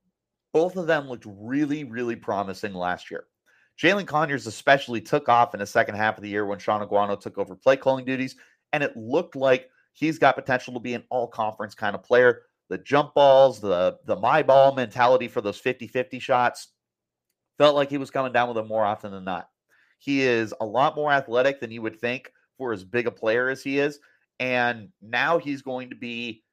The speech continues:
a full-time starter for the team. Arizona State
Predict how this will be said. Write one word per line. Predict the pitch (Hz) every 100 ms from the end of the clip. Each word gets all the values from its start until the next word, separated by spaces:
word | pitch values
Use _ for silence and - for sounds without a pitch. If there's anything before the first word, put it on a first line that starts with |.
| _
a | 120 110 _
full-time | 127 131 127 117 117
starter | 101 117 113 104
for | -
the | 92
team. | 92 92 - _ _ _ _ _ _ _ _ -
Arizona | 147 185 214 202
State | - 185 185